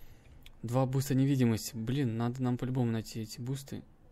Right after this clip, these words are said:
Да это фиг с ним. Как выведем невидимость, сразу, сразу собираем. Да, может, мне надо было буст ускоритель взять, я вот подумал тут.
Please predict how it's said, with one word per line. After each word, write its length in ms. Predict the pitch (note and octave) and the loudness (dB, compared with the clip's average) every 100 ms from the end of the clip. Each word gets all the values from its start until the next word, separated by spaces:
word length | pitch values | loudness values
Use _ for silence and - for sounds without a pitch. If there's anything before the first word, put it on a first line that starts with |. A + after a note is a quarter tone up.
| - - - | -20 -20 -18
Да 220 | B2+ - | -14 -10
это 220 | A#2+ - | -10 -10
фиг 280 | A#2+ - A#2+ | -10 -4 -6
с 100 | - | -4
ним. 160 | A2 G#2+ - - - - - - - - | -8 -8 -14 -20 -20 -20 -20 -20 -20 -20
Как 260 | - A#2+ - | -6 -4 2
выведем 260 | B2 B2 A#2+ | 4 6 6
невидимость, 420 | C3+ B2+ A2 G#2+ | 6 4 2 2
сразу, 340 | A2+ A2 A2 - - - - - - - | 0 0 -2 -10 -18 -20 -20 -20 -20 -20
сразу 280 | - A2+ A#2+ | -12 -8 -8
собираем. 500 | - A2+ A#2 A2 A2+ - - - - - - - - - - - - - - - - - - - - - - - - | -6 -2 -2 -2 -4 -12 -20 -20 -20 -20 -20 -20 -20 -20 -20 -20 -20 -20 -20 -20 -20 -20 -20 -20 -20 -20 -20 -20 -8
Да, 100 | C3 | -2
может, 280 | C3+ B2+ - | -2 -2 -2
мне 120 | C3 | 0
надо 120 | B2+ | 2
было 160 | B2 C3 | 2 0
буст 320 | B2 B2+ - | 0 -2 -6
ускоритель 460 | - B2+ C#3+ C#3+ A#2+ | -8 -4 -4 -4 -4
взять, 240 | A#2 G#2 | -4 -4
я 60 | A2 | -8
вот 100 | A2+ | -8
подумал 420 | - A#2 A2 G#2+ | -6 -4 -4 -6
тут. 240 | - - | -10 -14